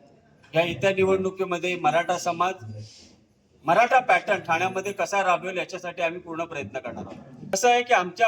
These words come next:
already दोन हजार सोळा पासून तर आतापर्यंत आमच्या त्या मराठा समाजाच्या विविध आंदोलनाच्या माध्यमातून अनेक लोक आमच्याकडे जोडली गेलेली आहेत.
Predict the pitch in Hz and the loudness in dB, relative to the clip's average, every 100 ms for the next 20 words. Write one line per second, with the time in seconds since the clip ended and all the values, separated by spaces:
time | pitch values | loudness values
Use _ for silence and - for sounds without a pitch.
0 | 202 170 185 208 226 233 - - - _ | 4 4 2 -2 -6 -12 -18 -20 -20 _
1 | _ _ _ - 180 196 190 208 196 180 | _ _ _ -8 -2 0 0 -2 0 2
2 | 185 196 190 190 190 165 185 180 185 160 | 2 0 -6 -2 0 0 -2 -2 -6 0
3 | 170 160 185 180 180 _ _ _ 170 160 | 0 0 0 0 0 _ _ _ -10 -4
4 | 160 175 185 175 175 175 165 151 190 202 | -2 -2 -2 -4 -4 -6 -6 -4 -4 -2
5 | 156 156 180 180 180 180 170 147 170 170 | -4 -2 -2 -2 -2 -2 -2 -2 -2 -4
6 | 165 165 160 143 175 202 175 165 180 170 | -4 -6 -12 -8 -6 -6 -4 -4 0 0
7 | 151 170 170 160 143 135 160 151 139 143 | 0 -6 -6 -8 -10 -8 -8 -6 -6 -6
8 | 131 | -8